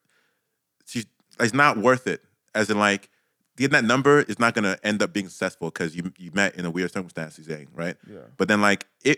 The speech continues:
Speaker 1: if your best approach for that is already pointless, right? The best thing you can do probably is the introduction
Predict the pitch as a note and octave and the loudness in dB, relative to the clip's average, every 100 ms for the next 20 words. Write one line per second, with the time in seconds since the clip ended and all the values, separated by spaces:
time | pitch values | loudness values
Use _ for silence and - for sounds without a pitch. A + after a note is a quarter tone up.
0 | - D#3+ - _ _ _ _ _ A2 D#3 | 2 0 0 _ _ _ _ _ 0 0
1 | - - B2 - G2+ C#3+ - _ C3 F3 | 0 0 -2 0 2 2 0 _ 2 4
2 | E3+ C3 F#2 D#2+ F#2 F#2+ _ _ _ _ | 4 0 -2 -6 -4 -6 _ _ _ _
3 | _ _ G2 D#3+ G#3+ - D3 A#2 G2+ F#2+ | _ _ -2 2 2 2 0 2 0 0
4 | F#2 F2 F2 F2 F2+ E2+ - G2 E2+ F2+ | -2 -2 -4 -6 -6 -8 -10 -8 -4 -6
5 | - C#2+ | -6 -20